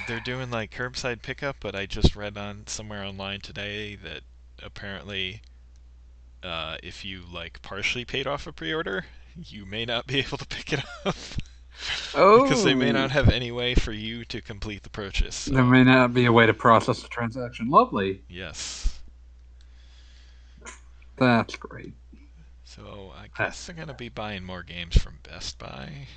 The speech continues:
Speaker 1: <laughs>
Speaker 2: Best Buy is apparently doing a good job. So.
Speaker 1: They're doing a good job. Um, probably gonna pick up a few
Speaker 2: E T O.
Speaker 1: things from there tomorrow with curbside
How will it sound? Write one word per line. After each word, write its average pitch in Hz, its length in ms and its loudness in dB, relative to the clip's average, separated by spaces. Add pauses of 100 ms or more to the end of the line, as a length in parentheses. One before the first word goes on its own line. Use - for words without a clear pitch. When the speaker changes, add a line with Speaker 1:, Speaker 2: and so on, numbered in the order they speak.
(340)
Speaker 1:
<laughs> - 480 -14
Speaker 2:
Best 160 220 8
Buy 196 180 12
is 156 120 10
apparently 131 460 6
doing 107 280 2
a 95 60 -6
good 95 180 -6
job. - 200 -10 (480)
So. - 220 -18 (340)
Speaker 1:
They're 127 100 -20
doing 120 220 -14
a 113 40 -16
good 113 180 -12
job. 117 480 -4 (520)
Um, 131 460 -14
probably 90 260 -16
gonna 92 160 -14
pick - 220 -16
up - 140 -20
a - 20 -20
few 104 120 -6
Speaker 2:
E - 20 -8
T 98 240 -6
O. 101 180 0
Speaker 1:
things 101 420 -4 (380)
from 101 260 -18
there 92 180 -12
tomorrow 127 640 -10 (100)
with 135 160 -16
curbside 131 580 -8